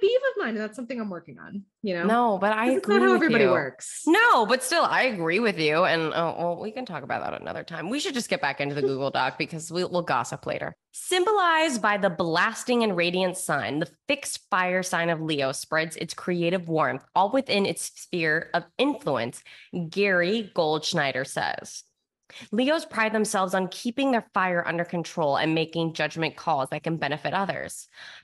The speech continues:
Speaker 2: Passionate emotionally, those born under this sign will not be denied what they desire and are prepared to fight for it if necessary. Leos demand the respect of others and will prove reliable by following through on their commitments.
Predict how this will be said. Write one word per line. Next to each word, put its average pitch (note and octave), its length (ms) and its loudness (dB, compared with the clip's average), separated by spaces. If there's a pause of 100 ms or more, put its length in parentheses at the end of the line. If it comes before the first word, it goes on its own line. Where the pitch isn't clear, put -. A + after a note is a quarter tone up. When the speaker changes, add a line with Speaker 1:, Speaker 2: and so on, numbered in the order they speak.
(100)
Speaker 2:
Passionate A#3 480 2
emotionally, F3+ 840 2 (180)
those F3 340 4
born F#3 420 0
under F3+ 240 2
this G#3+ 200 0
sign D#3 360 0
will D3+ 120 0
not F3 280 2
be B3+ 120 0
denied G#3+ 600 2
what F3 200 0
they E3+ 120 2
desire D#3+ 720 0
and A#3 140 0
are A#3+ 100 2
prepared A3 580 -2
to F3+ 100 -6 (180)
fight C4 220 0 (100)
for C#3+ 180 2
it - 120 0
if F3+ 120 0
necessary. D3 760 -4 (400)
Leos D#4+ 540 4
demand F3+ 920 2
the D#3 80 -2
respect D#3+ 400 -2
of E3+ 80 -6
others C#3 380 -2
and F3 100 0
will E3 140 2
prove G3+ 380 0 (220)
reliable F3 720 2
by D#3 140 0
following F3 520 2
through E3+ 280 0
on D#3 240 0
their C#3+ 180 2
commitments. A#2+ 680 -2